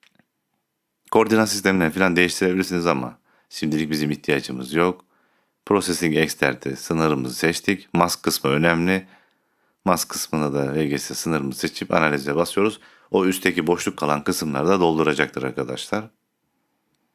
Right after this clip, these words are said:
O kısımlara dikkat edin. Mask yapmasaydık üstlerde altlarda boşluk kalacaktı. Processing extent'te çalışma alanı olarak orayı seçiyor. Burada yüz tane nokta var arkadaşlar dediğimiz gibi.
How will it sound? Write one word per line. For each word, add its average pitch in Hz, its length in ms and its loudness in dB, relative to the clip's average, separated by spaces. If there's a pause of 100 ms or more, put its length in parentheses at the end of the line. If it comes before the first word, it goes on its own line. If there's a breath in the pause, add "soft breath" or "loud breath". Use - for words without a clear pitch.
(340)
O - 100 -4
kısımlara 82 500 0
dikkat 78 280 -2
edin. 67 220 -6
Mask 90 320 2
yapmasaydık 85 760 0
üstlerde 78 380 2
altlarda 82 420 0
boşluk 82 320 -2
kalacaktı. 64 440 -4
Processing 87 540 0 (560)
extent'te 78 720 -2 (480 loud breath)
çalışma 82 440 2
alanı 69 380 0
olarak 76 380 -2
orayı 73 300 2
seçiyor. - 520 -6 (2000)
Burada 117 200 4
yüz 104 220 2
tane 98 240 6
nokta 95 300 4
var 76 100 4
arkadaşlar 69 500 0
dediğimiz 65 440 -4
gibi. 101 340 -4